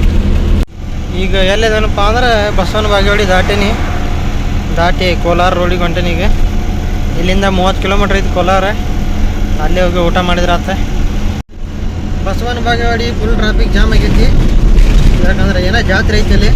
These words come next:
ಫುಲ್ ಬ್ಯಾಂಡ್ ಗಿಂಡ್ ಹಚ್ಕೊಂಡು ಹೊಂಟಿದ್ರೆ ಅದ್ರ ಸಂಬಂಧ ವಿಡಿಯೋ ಮಾಡೋಕ್ಕಾಗಲಿಲ್ಲ ಅಲ್ಲಿ.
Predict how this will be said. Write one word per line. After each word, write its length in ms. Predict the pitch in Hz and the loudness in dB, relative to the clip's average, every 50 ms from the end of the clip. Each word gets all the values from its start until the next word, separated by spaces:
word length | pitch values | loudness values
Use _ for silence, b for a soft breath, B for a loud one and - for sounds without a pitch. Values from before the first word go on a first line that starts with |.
| - - - - - - - - - - - - - - | 2 2 0 -2 -2 -2 -2 0 0 0 2 2 0 2
ಫುಲ್ 180 | - 185 180 208 208 196 185 | 2 0 0 0 0 0 0
ಬ್ಯಾಂಡ್ 240 | 180 180 196 208 208 202 | 0 0 2 0 0 0
ಗಿಂಡ್ 120 | 208 202 196 | 0 0 0
ಹಚ್ಕೊಂಡು 220 | 185 - 196 196 190 | 0 0 0 0 0
ಹೊಂಟಿದ್ರೆ 320 | 190 180 190 190 185 185 190 185 - - - - - - | 0 0 0 0 2 0 0 0 0 0 0 0 0 0
ಅದ್ರ 140 | - - - - - | 0 0 -2 -2 -2
ಸಂಬಂಧ 260 | - - - - 190 196 190 - - - - - - - - - - - - - - - - - - - | -2 -2 -2 -2 -2 -2 -2 0 0 0 0 0 0 -2 0 -2 -2 -2 -2 -2 -2 -2 0 0 0 -2
ವಿಡಿಯೋ 180 | - 185 190 185 185 | 0 0 0 0 0
ಮಾಡೋಕ್ಕಾಗಲಿಲ್ಲ 560 | 180 180 185 185 180 180 180 180 185 185 185 180 | 0 0 0 0 0 0 0 0 0 -2 -2 0
ಅಲ್ಲಿ. 160 | 180 185 | -2 -2